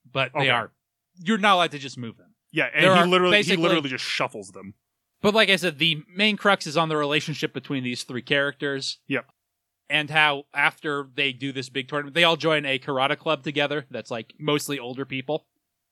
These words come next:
Speaker 2: Yeah, well
Speaker 1: They, they, they get a mentor. <laughs>
Speaker 2: Yeah, they get a mentor who's an older guy, and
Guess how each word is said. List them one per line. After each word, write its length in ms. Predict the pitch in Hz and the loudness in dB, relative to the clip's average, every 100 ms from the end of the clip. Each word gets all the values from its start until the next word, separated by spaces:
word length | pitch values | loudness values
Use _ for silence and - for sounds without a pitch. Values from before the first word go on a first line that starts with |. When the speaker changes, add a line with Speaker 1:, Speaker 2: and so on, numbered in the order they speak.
| _ - | _ -2
Speaker 2:
Yeah, 260 | 151 127 160 | -2 -2 -2
well 300 | 180 190 165 | 2 4 4
Speaker 1:
They, 140 | 170 | 0
they, 80 | 156 | 0
they 140 | 170 165 | 0 2
get 160 | 170 | 2
a 80 | 160 | 2
mentor. 480 | 156 156 165 175 - _ | 0 0 2 2 0 _
<laughs> 40 | 190 - - _ - | -12 -12 -20 _ -2
Speaker 2:
Yeah, 120 | 143 | 2
they 120 | 131 | 4
get 140 | 151 175 | 4 4
a 40 | |
mentor 400 | 160 151 156 147 | 4 2 4 2
who's 240 | 135 143 131 | 2 0 0
an 120 | 127 | 0
older 280 | 127 127 123 | 0 0 0
guy, 300 | 120 120 123 | 0 0 0
and 380 | 135 127 123 | 0 2 0